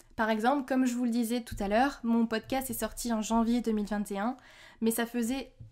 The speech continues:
plusieurs mois, de longs mois quand même, que j'y pensais et que j'avais vraiment envie de me lancer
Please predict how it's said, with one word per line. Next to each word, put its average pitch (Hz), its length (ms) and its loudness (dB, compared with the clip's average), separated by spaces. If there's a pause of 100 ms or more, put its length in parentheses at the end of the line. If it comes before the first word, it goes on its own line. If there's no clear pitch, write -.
(120)
plusieurs 294 400 2
mois, 247 420 2
de 226 120 2
longs 277 260 6
mois 262 300 2
quand 233 160 -2
même, 269 180 0
que 226 140 0
j'y 214 200 -4
pensais 254 560 -2
et 226 120 -2
que 208 60 -6
j'avais 202 240 -6
vraiment 233 400 2
envie 226 200 2
de 220 100 0
me 208 120 0
lancer 233 380 -2